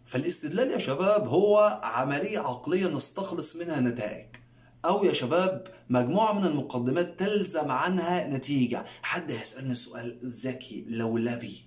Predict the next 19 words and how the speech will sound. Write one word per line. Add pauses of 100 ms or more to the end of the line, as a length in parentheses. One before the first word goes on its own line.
محوري، (280)
"يا
مستر (120)
تامر، (180)
ما
كده (380)
الحجة (100)
شبه (280)
الاستدلال." (580)
إيه
الفرق
يا
مستر
توني
ما
بين
الحجة (200)
والاستدلال؟
والاتنين